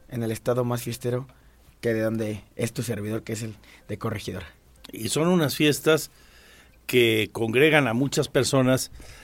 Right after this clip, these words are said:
Speaker 2: de distintos lugares, no solo del pueblito o del municipio de Corregidora, porque recordemos que la diócesis para los católicos, eh, tiene a dos grandes patronas. Eh, la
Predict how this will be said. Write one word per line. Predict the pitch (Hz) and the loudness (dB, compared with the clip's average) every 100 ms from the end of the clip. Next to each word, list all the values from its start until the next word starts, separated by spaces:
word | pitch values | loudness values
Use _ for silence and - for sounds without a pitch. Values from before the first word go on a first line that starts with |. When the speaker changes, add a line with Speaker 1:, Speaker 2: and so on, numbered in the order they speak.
| - - - - | -20 -20 -20 -14
Speaker 2:
de | 120 110 113 107 101 101 | 0 6 6 8 6 2
distintos | 98 - 143 160 127 | -2 0 0 4 4
lugares, | 127 135 160 117 | 8 10 10 10
no | 110 113 | 4 4
solo | - 127 123 | 6 6 6
del | 107 | 4
pueblito | 98 104 113 147 - 104 - - - - | 2 2 4 2 2 0 -2 -20 -18 0
o | 104 110 | 2 4
del | 107 | 2
municipio | 104 95 139 123 131 | 0 0 0 4 4
de | 117 | 4
Corregidora, | 117 110 123 120 175 143 | 0 2 4 6 6 6
porque | - 98 92 - 90 - - - - - | 2 -2 0 -2 -2 -4 -20 -20 -18 -12
recordemos | - 104 - 95 131 143 | -4 -4 -2 2 2 2
que | - 120 | 4 6
la | 117 | 6
diócesis | 127 127 120 110 127 | 6 6 4 2 -2
para | - 98 92 90 87 | -2 0 0 0 -2
los | 85 85 - | -4 -6 -6
católicos, | 95 92 156 131 107 123 143 - - - - - - | -4 2 4 4 2 0 -2 -6 -16 -20 -20 -20 -10
eh, | 101 98 92 | -4 -4 -2
tiene | 117 120 123 113 | 6 6 8 6
a | 101 | 6
dos | 110 110 | 6 4
grandes | 110 117 117 - | 6 4 4 0
patronas. | - 107 135 143 113 - - - _ - - - - - - - _ - | 0 0 2 2 0 -2 -6 -8 _ -20 -20 -20 -20 -20 -20 -20 _ -6
Eh, | 113 98 95 | 0 2 2
la | 95 95 101 95 | 2 2 2 2